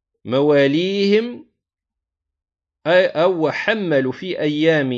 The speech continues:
مواليهم كاف-، أو حملوا في أيام مواليهم كافة الناس على التزامها"، أي عقيدة الأشعري.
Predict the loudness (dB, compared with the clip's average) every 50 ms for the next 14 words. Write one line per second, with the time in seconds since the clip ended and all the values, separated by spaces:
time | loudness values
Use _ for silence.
0 | -6 -6 -4 -2 0 2 2 2 2 2 0 -2 -2 -2 -4 -4 -4 -6 -6 -8
1 | -8 -4 0 4 4 6 6 4 2 0 -6 -6 -2 0 0 0 -2 -4 -4 -2
2 | -2 0 0 -2 -2 -2 -6 -10 -12 -8 -8 -6 -4 -2 -2 -2 -2 0 2 2
3 | 2 2 0 -4 -6 -8 -10 -8 -6 -4 -2 0 2 2 2 2 0 -2 -4 -4
4 | -4 -4 -4 -4 -6 -8 -8 -4 0 2 4 4 2 0 -2 -4 -4 -4 -2 -2
5 | -4 -4 -2 -4 -4 -2 -2 -2 -2 -2 -4 -6 -10 -8 -8 -4 -2 0 0 2
6 | 0 0 0 -2 -4 -4 0 0 0 0 0 -2 -4 -4 -4 -4 -4 -2 -2 -2
7 | -2 -4 -4 -6 -6 -4 -4 -2 -2 -4 -4 -4 -2 0 0 0 -2 -4 -8 -8
8 | -10 -10